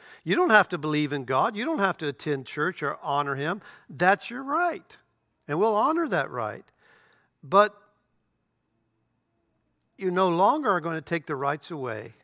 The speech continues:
We wanna fight back. We wanna win. God bless us one and all, especially those who denounce him.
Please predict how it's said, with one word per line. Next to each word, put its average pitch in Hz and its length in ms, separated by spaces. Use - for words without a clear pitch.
We 139 120
wanna 143 220
fight 131 360
back. 113 300
We 123 80
wanna 117 220
win. 113 480
God 139 260
bless 139 240
us 135 140
one 139 160
and 139 120
all, 135 180
especially 147 500
those 131 340
who 127 100
denounce 123 460
him. 190 220